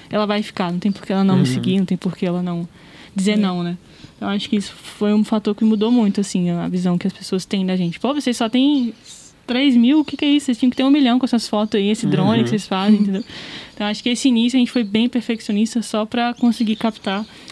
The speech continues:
Speaker 1: pessoas,
Speaker 3: É.
Speaker 1: né?
Speaker 3: Pra arrumar, digamos, arrumar a casa, né?
Speaker 1: Arrumar a casa,
Speaker 2: Sim.
Speaker 1: sim. Exato.
Speaker 3: Isso
Speaker 2: Ter o
Speaker 3: mostra.
Speaker 2: conteúdo ali pra quando a galera chegar já, "Eita, peraí, deixa eu ver aqui",
Speaker 1: Isso,
Speaker 2: né?
Speaker 1: é. Porque
Speaker 3: Isso.
Speaker 1: pra se destacar no mercado, hoje em dia no Instagram, né? Principalmente no Instagram, que não entrega, que não faz nada, você já tem que ter alguma coisa meio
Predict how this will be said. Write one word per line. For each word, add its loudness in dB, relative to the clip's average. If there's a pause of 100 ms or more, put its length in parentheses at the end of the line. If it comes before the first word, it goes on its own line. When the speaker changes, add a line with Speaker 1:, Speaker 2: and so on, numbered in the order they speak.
(180)
Speaker 1:
pessoas, 0
Speaker 3:
É. 0
Speaker 1:
né? -4 (220)
Speaker 3:
Pra -2
arrumar, 0
digamos, 0
arrumar 2
a -4
casa, -4
né? -4
Speaker 1:
Arrumar 4
a 2
casa, 0
Speaker 2:
Sim. 0
Speaker 1:
sim. -6 (100)
Exato. -2
Speaker 3:
Isso -6
Speaker 2:
Ter 0
o 0
Speaker 3:
mostra. -2
Speaker 2:
conteúdo 2
ali 2
pra -2
quando -4
a 0
galera 0
chegar -2
já, 0
"Eita, -6 (100)
peraí, -2
deixa -8
eu -2
ver 0
aqui", 4
Speaker 1:
Isso, -4
Speaker 2:
né? 0
Speaker 1:
é. 0
Porque -2
Speaker 3:
Isso. -4
Speaker 1:
pra -4
se -10
destacar -4
no 2
mercado, 0
hoje 4
em 6
dia 2
no 4
Instagram, 0
né? 2
Principalmente -2
no -4
Instagram, -4
que -6
não 4
entrega, 0
que -4
não 0
faz -2
nada, -2
você -4
já 0
tem 2
que -6
ter 0
alguma 2
coisa -2
meio 2